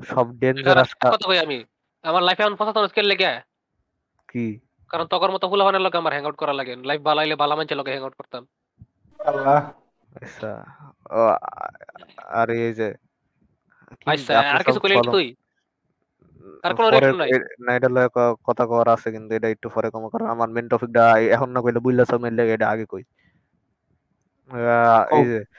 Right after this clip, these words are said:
Speaker 1: আপনি ইসলামের
Speaker 2: কোন
Speaker 1: সবকিছু
Speaker 2: টপিক
Speaker 1: মানে
Speaker 2: বলার লেগে মাপ চাই, হয়, এখন কও।
Speaker 1: আপনি সব, ইসলামের সবকিছু করেন, কিন্তু আপনার লাইফ অনেক ফসা, কিন্তু আপনি সবসময় চেষ্টা করেন যে ডে-, আপনি সবসময় ডেঞ্জারাস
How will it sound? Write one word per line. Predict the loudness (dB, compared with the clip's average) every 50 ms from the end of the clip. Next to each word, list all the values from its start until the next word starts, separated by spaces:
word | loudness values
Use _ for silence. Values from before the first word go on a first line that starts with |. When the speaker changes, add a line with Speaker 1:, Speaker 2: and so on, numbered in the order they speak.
| -20 -20 -20 _ _ _ _ _ _ _ _ -4
Speaker 1:
আপনি | -4 -4 -2 -2 -2
ইসলামের | -2 -2 0 0 -2 -2 -2 -4
Speaker 2:
কোন | -6 -2
Speaker 1:
সবকিছু | 0 0 0 2 0
Speaker 2:
টপিক | 0 0 0
Speaker 1:
মানে | 2 4
Speaker 2:
বলার | 4 6
লেগে | 4 4 2 0 -4 -8
মাপ | -8 -4
চাই, | -2 -2 -2
হয়, | -2 -6
এখন | -8 -8
কও। | -10 -14 -20 _ _ _ _ _ _ _ _ _ _ _ _ _ _ _ _ _ _
Speaker 1:
আপনি | -10 -6 -6 -6 -6 -8 -10
সব, | -4 -2 -2 -2 -4 -6 _ -10
ইসলামের | -10 -10 -6 -6 -8 -6 -6
সবকিছু | -8 -6 -4 -4 -6 -4
করেন, | -2 -2 -2 -2 -4 -6
কিন্তু | -14 _ _ -16 -16 -14 -8 -6 -6
আপনার | -6 -6 -6 -6
লাইফ | -2 -2 0 0 0
অনেক | -4 -4 -2
ফসা, | 0 0 2 4 2 2
কিন্তু | 2 -2 -12 -12 -8 -8 -8 -8 -8 _ -20 -20 -20 -20 _ _ _ _ -4
আপনি | -2 0 0 -2
সবসময় | 4 4 4 4 4 -2 -2 -2 -2 0 0
চেষ্টা | -2 0 0 -2 2
করেন | 2 4 4 4 4 2
যে | -6 -12 -12
ডে-, | -10 -2 2 2 2 4 4
আপনি | 2 2 2 2 -4 2
সবসময় | 2 2 2 2 0 0 0 2
ডেঞ্জারাস | 4 6 6 6 6 4 4 6 8 8 8 6 4